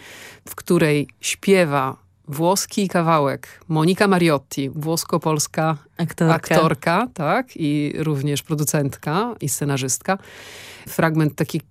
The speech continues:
Speaker 1: klasyki z regionu Campania, czyli z, w, w okolicy Neapolu.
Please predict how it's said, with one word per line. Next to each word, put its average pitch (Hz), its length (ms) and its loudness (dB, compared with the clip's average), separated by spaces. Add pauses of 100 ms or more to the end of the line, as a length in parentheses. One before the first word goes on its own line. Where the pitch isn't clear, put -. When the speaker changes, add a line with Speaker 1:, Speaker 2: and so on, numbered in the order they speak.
Speaker 1:
klasyki 180 1080 2
z 151 260 -4 (420)
regionu 151 840 0
Campania, 143 520 0
czyli 139 360 0
z, - 240 -8
w, 139 320 -6
w - 60 -8
okolicy 151 380 0
Neapolu. 139 380 -2